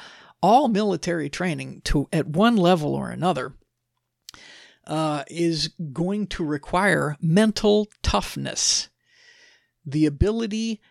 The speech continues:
to deal with adversity and continue to move forward. It's something that my Marine Corps,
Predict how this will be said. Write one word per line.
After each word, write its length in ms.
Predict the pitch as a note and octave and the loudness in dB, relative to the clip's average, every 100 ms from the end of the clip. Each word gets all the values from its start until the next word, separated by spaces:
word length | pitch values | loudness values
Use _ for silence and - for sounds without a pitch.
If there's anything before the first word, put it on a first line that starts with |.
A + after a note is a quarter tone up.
| _ - | _ -4
to 200 | - D#3 | -2 -2
deal 520 | C#3+ D#3 G3 A#3 A3+ | -4 -2 0 0 2
with 220 | F#3+ - | 0 0
adversity 880 | D#3+ D3+ D3+ F3+ F#3+ G3 F#3 G3 - | -2 -2 -2 -2 -2 -2 -2 -4 -4
and 200 | F3 D#3+ | -4 -4
continue 760 | - D3+ D3 - G3 F#3+ G3 G3 | -4 -4 -2 2 2 4 2 0
to 220 | - F#3+ | -2 -2
move 460 | D3+ D#3 D3+ C#3+ - | 2 2 2 0 -6
forward. 800 | - - E3+ E3+ D#3+ C#3+ A2 G#2 | -12 -8 -4 -2 -2 -6 -10 -12
It's 180 | - - | -8 -2
something 520 | E3 D#3+ - E3 D#3 | -2 -2 -2 -2 0
that 280 | D3+ D#3 - - - - | 0 0 -2 -18 -20 -8
my 580 | C#3 D#3 E3 E3 E3 D#3+ - _ _ _ _ _ _ | -2 2 4 2 0 -2 -10 _ _ _ _ _ _
Marine 600 | D#3 D#3+ D#3+ G3 F#3+ F3 | -4 0 4 4 4 2
Corps, 560 | D#3+ - D3 B2 - - | 0 0 0 -2 -8 -16